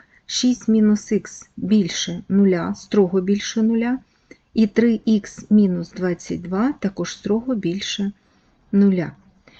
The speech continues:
Ми можемо р-, розв'язувати цю О Д З і отримувати для ікса інтервал, в якому можуть знаходитися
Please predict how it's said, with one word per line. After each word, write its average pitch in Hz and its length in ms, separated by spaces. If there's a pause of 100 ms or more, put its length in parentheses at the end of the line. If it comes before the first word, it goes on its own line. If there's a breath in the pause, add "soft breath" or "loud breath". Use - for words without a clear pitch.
(220 loud breath)
Ми 220 120
можемо 269 380
р-, 254 120 (100)
розв'язувати 202 1160 (320)
цю 254 300
О 233 100
Д 226 160
З 220 260
і 214 200
отримувати 202 880 (340 soft breath)
для 190 240
ікса 202 640 (480)
інтервал, 214 760 (840)
в 208 40
якому 240 440
можуть 226 340
знаходитися 196 920